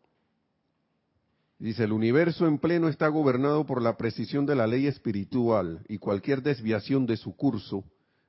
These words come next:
causa un caos tremendo en el mundo de la forma". Pregunto, hermanos y hermanas, ¿cómo está la cosa? <laughs> ¿Cómo está en esa, la apariencia? Sí, adelante, melindrosa para ver.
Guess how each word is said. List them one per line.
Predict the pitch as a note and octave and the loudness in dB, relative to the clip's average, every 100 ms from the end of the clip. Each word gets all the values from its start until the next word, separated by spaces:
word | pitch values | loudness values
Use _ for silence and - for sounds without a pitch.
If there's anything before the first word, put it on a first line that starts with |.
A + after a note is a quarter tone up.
| _ | _
causa | G#2+ A2+ G2+ A2+ | 0 0 2 0
un | G#2+ | 0
caos | - A#2 A#2+ - | -2 -2 -2 -6
tremendo | G2 F#2+ G#2+ C3 B2+ B2 | -4 -2 0 2 2 2
en | G#2 | 0
el | F#2+ | -2
mundo | F#2+ A2 A2 A2 | -2 -2 -2 -2
de | F2+ | -4
la | F2+ - | -8 -8
forma". | - G2 D#2+ C#2+ C#2+ _ _ _ _ _ _ _ _ _ _ _ _ _ _ _ _ _ _ _ _ _ _ _ _ _ _ _ _ _ _ _ _ _ _ | -6 -4 -6 -12 -16 _ _ _ _ _ _ _ _ _ _ _ _ _ _ _ _ _ _ _ _ _ _ _ _ _ _ _ _ _ _ _ _ _ _
Pregunto, | F2+ G#2 A#2+ A#2+ | -6 -2 -2 0
hermanos | A2 A#2+ B2 | 0 0 2
y | A2+ | 0
hermanas, | A2 B2 B2 A#2+ | 0 0 -2 -4
¿cómo | F2+ G2 | -6 -6
está | G2 G#2+ | -4 -2
la | G#2 | -2
cosa? | G2+ G2 - - - | -2 -8 -10 -18 -8
<laughs> | - G#2+ - A#2+ G3+ - G#3 - - D#3 - B2+ - - - _ _ _ _ _ _ | -4 -4 -6 -2 -2 0 0 -2 -2 -6 -6 -14 -14 -20 -20 _ _ _ _ _ _
¿Cómo | - A2 | -6 -4
está | A2 A#2+ | -2 -2
en | A#2 | 0
esa, | A#2+ A2+ A#2 A2 - _ _ _ _ | -2 0 -2 -2 -8 _ _ _ _
la | G2 F#2+ | -4 -4
apariencia? | E2+ F#2 G#2+ G2 F2 - - - _ _ _ - | -2 -2 0 -2 -6 -12 -20 -20 _ _ _ -2
Sí, | C3 | 0
adelante, | G#2+ G#2+ G2+ F2 | 2 0 -2 -4
melindrosa | F2+ F#2 F#2+ A2 G#2+ G#2 | -6 -4 -4 -4 -4 -6
para | F2+ F#2 | -8 -6
ver. | F#2 F2+ | -4 -6